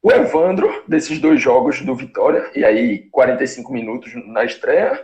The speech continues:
decidindo tudo, e, e hoje por noventa,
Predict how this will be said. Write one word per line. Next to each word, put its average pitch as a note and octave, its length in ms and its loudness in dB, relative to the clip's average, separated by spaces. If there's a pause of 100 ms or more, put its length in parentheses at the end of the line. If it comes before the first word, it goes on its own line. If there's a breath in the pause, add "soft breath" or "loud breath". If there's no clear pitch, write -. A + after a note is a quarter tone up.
(140)
decidindo E3 760 -4
tudo, F#3+ 500 -4 (480)
e, A#2+ 400 2
e A#2 220 2
hoje A2+ 300 2
por - 140 -14
noventa, C3+ 720 0